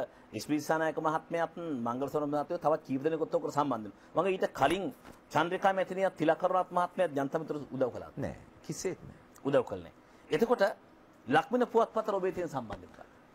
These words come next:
Speaker 2: අ, ඇත්තටම ඒකට මාව යොමු කරේ, අ, ඒ අවස්ථාවේදී ගෙවිඳු කුමාරතුංගත්, අ, රොහාන්, අ, තමයි මාව යොමු කළේ. අ, ඉතින් මම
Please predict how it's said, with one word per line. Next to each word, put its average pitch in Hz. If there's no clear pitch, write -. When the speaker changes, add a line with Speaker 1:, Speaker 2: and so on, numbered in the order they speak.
Speaker 2:
අ, 147
ඇත්තටම 214
ඒකට 175
මාව 139
යොමු 131
කරේ, 147
අ, 95
ඒ 127
අවස්ථාවේදී 127
ගෙවිඳු 120
කුමාරතුංගත්, 123
අ, 98
රොහාන්, 113
අ, 90
තමයි 107
මාව 95
යොමු 92
කළේ. 165
අ, 104
ඉතින් 165
මම 143